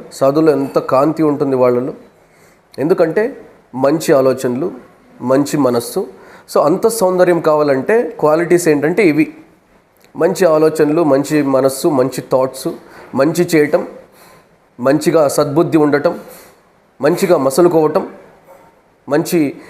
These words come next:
ఆ, పనులు చేయటం. So, ఇవన్నీ ఉన్నాయనుకోండి, మీరు కాస్మెటిక్స్కి వేలకు వేలు ఖర్చు పెట్టాల్సిన అవసరం లేదు, ఫ్రీగా మీకు బ్యూటీ అనేది లభిస్తుందన్నమాట. So, అంత సౌందర్యం ఇంకోటి ఏంటంటే అది అల్టిమేట్.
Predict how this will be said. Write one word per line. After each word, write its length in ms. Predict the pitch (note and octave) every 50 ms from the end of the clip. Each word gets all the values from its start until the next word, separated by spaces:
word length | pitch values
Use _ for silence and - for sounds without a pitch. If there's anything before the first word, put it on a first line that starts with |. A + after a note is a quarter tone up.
| - - - - A#2+
ఆ, 60 | C3+
పనులు 360 | C3+ - D3+ D3+ D#3 D#3 D3 D3 - D3+
చేయటం. 360 | D3 D3+ D3 F3+ F3+ - - - - - _ _ _ _ _ _ _ _ _ _ _ - - -
So, 280 | F#3 C#3 C3 D3 F3+ - - - - - - - - - - F#3
ఇవన్నీ 480 | G3 G3 G#3+ A3 A#3 B3 B3+ C4 C#4
ఉన్నాయనుకోండి, 1000 | B3+ A3+ G#3 G3 G3 F#3 F3 E3 - D#3+ D3+ C#3 B2+ B2+ B2+ C3 B2+ - - - - - _ _ _ _ _ _ _ _ _ _ _ _ _ -
మీరు 140 | E3 F#3+ F#3
కాస్మెటిక్స్కి 1040 | - F3+ F3+ F#3 F#3 G3 G3+ G3 G3 G3 - - - - F#3+ F3+ E3 D3+ D3+ D3+
వేలకు 540 | D3+ C3+ A#2+ C3+ C#3 E3 G3 A3 A3+ - F#3+
వేలు 180 | F3 F3+ F3 E3+
ఖర్చు 260 | E3+ D#3 C#3+ - -
పెట్టాల్సిన 360 | - D#3 D3 D3+ C#3 D3+ D3+
అవసరం 360 | C#3 B2+ B2 - C3+ A#2+ A#2
లేదు, 140 | G2+ G#2+ G#2 - _ _ _ _ _ _ _ _ _ _ _
ఫ్రీగా 340 | - - D#3+ F3+ G3 F#3 F#3+
మీకు 460 | E3+ D#3 C#3+ - - G#3+ A#3+ D4 D#4+ - - - - _ _ _ _ _ _ _ _ _ _ _ _ _ _ _ _ _ _ _ _ _ -
బ్యూటీ 380 | C3+ C3+ D#3 G3 G#3 G3+ G3+
అనేది 260 | G3 D#3+ D3+ D#3 D#3+ A#3
లభిస్తుందన్నమాట. 800 | F3 C#3+ C3+ D3 C#3+ - D3+ C3 A2+ G#2+ G2+ G2 F#2+ G2 - - - - _ _ _ _ _ - -
So, 140 | F3+ F3+ D3+
అంత 260 | C#3+ D3+ F#3 F#3 A#3
సౌందర్యం 540 | A3+ A3+ - G#3 G#3 G3+ G#3 G3 G3 F#3+ F#3+
ఇంకోటి 300 | F#3 F#3 F#3+ G#3 F#3+ F#3+
ఏంటంటే 280 | F#3+ F#3 F#3 F#3 F#3 -
అది 100 | F3 E3
అల్టిమేట్. 520 | D3+ E3+ F3 - A#3 G#3+ E3 B2+ - -